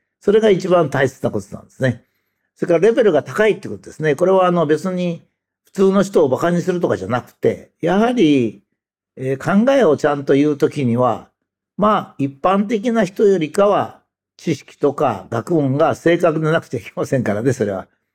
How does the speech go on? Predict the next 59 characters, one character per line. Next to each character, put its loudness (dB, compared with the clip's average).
え、 -4
ま 2
あ 2
そ 2
う 6
い 6
う 6
こ 2
と 2
が 2
あ 0
っ -10
て、 2
そ -2
の 2
時 -2
に 0
私 0
ね、 -2
そ -2
の 2
陸 0
将 4
が 2
ね、 -2
ウ 4
エ 4
ス -14
ト 2
フ 0
ァ 2
リ 0
ア 2
も -2
知 -4
ら 0
な 0
い 0
で、 2
国 2
の 4
安 0
全 -2
を 4
論 4
議 2
す -4
る -2
の -4
は -10
変 2
で 2
す -6
ね 2
と、 -8
こ 2
う -
言 2
っ -10